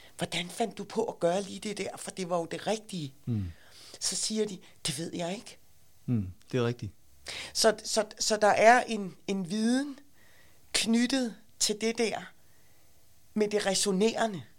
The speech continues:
Speaker 2: Mhm.
Speaker 1: og knyttet til det at være, hvad skal jeg sige, forbundet igennem rum til,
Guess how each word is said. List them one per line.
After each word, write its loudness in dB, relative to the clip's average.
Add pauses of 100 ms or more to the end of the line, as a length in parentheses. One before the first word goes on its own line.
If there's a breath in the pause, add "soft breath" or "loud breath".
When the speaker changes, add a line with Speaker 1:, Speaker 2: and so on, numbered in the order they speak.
(180)
Speaker 2:
Mhm. -2 (360 loud breath)
Speaker 1:
og 0
knyttet 0
til -2
det 0 (300)
at 4
være, 2 (1900)
hvad 2
skal -4
jeg -2
sige, -4
forbundet 4 (1500 loud breath)
igennem 2
rum 2 (200)
til, 2